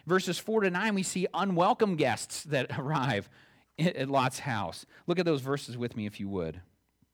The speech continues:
This is what God's word says. "Before they had gone to bed, all the men from every part of the city of Sodom, both young and old, surrounded the house. They called to Lot, 'Where are the men who came to you tonight? Bring them out to us so that we can have sex with them.'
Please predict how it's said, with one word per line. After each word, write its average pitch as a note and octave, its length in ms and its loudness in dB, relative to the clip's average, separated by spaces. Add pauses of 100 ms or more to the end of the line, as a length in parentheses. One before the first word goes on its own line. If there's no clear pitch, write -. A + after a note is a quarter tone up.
(800)
This B2 120 -8
is - 80 -12
what B2 120 -2
God's G#2+ 300 -4
word G2 160 -8
says. D#2 480 -12 (440)
"Before G3+ 300 2
they G3 120 2
had E3+ 120 2
gone E3 260 0
to E3+ 60 -2
bed, G#2+ 340 0 (120)
all D#3+ 220 4
the F#3+ 100 -4
men D#3+ 220 -2
from B2+ 200 -6
every E3+ 200 -2
part F3 240 -2
of E3+ 60 -6
the D#3+ 80 -4
city A#2+ 440 -4
of G#2 120 -12
Sodom, G#2+ 480 -4
both B2 280 0
young E3 300 -2
and D#3 300 -4
old, B2+ 340 0
surrounded A#2 460 -4
the G2+ 100 -6
house. F2 460 -10 (320)
They C#3 100 2
called F3 340 0
to F#3 80 -4
Lot, G#2+ 380 -2 (200)
'Where G3+ 180 6
are A3+ 60 4
the G3+ 100 0
men E3+ 240 0
who C#3+ 100 0
came D#3 260 -2
to C#3+ 60 -4
you A#2+ 120 0
tonight? G2+ 380 -4
Bring F#3 240 0
them F3+ 140 -4
out D#3 200 -4
to B2 160 -4
us A2+ 140 0
so - 120 -8
that B2 100 -6
we C3 120 -4
can B2+ 160 -8
have B2 180 -4
sex - 320 -8
with G2 160 -12
them.' D#2 300 -10